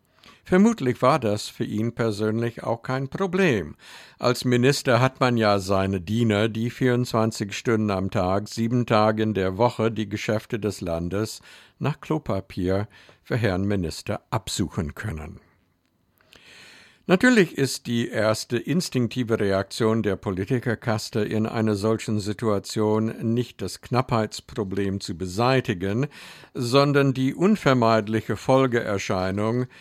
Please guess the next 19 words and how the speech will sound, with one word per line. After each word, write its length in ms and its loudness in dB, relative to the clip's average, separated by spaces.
für 260 -6
illegal 540 -2
zu 200 -10
erklären. 920 -10
Hier 260 2
ein 180 2
Kommentar 760 2
über 300 2
eine 240 -2
Verbotsverfügung 1400 -2
aus 240 0
der 300 2
mittelhessischen 1000 0
Unistadt 800 -2
Marburg. 800 -6
Allzu 380 0
viel 260 0
ist 200 -4
ungesund. 720 -4